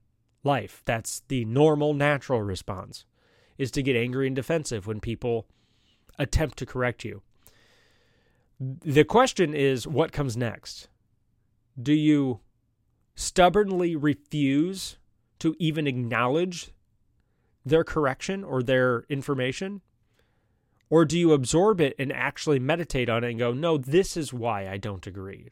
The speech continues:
Like, there's, there's a chance I could be wrong, but this,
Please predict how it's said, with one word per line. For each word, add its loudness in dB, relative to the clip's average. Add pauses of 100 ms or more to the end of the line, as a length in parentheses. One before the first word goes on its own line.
Like, -8
there's, 0 (520)
there's -2
a -6
chance -6
I -4
could -6
be -4
wrong, -4 (1800)
but -4
this, 0